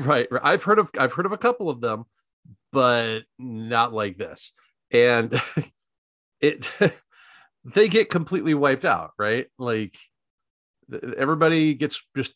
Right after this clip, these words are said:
killed. Harley Quinn gets taken prisoner. Rick Flag gets taken prisoner, and we fo-, we switch focus to another team that was inserting at the same time. So basically,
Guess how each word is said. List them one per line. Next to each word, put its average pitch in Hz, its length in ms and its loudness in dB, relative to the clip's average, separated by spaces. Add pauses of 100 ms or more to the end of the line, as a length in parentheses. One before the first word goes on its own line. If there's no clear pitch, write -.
killed. 123 400 2
Harley 131 300 2
Quinn 131 240 -4
gets 120 180 -6
taken 117 300 -8
prisoner. 110 440 -2
Rick 113 200 -2
Flag 101 340 -4
gets 98 180 -10
taken 92 280 -8
prisoner, 85 540 -8 (520)
and 101 600 -2 (920)
we 113 240 -2
fo-, 113 340 0
we 131 100 -2
switch - 260 -2
focus 113 400 0 (160)
to 104 420 0 (460)
another 185 320 2
team 82 500 -8
that 107 200 -2
was 98 540 0
inserting 104 440 -2
at 104 80 -6
the - 80 -10
same 92 320 -4
time. 110 400 0
So 110 160 -6
basically, 123 640 -2